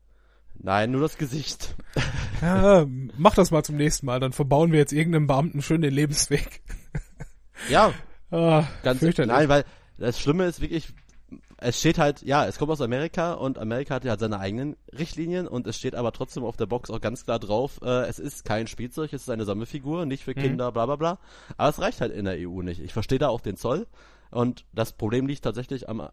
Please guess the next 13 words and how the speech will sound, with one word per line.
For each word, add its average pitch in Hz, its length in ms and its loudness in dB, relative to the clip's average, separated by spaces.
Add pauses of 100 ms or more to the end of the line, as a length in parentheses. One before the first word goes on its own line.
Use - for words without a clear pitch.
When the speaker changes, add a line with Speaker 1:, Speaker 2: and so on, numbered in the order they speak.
Speaker 1:
den 107 160 -2
amerikanischen 104 640 -6
Herstellern, 135 460 -4
dass 113 160 -10
die 113 180 -8
halt 110 180 0
Speaker 2:
Mhm. 135 40 -4
Speaker 1:
das, - 260 -8 (400)
diese 107 160 -4
Boxen - 400 -4
ja 117 240 0
weltweit 113 640 -2
anbieten, 120 560 -6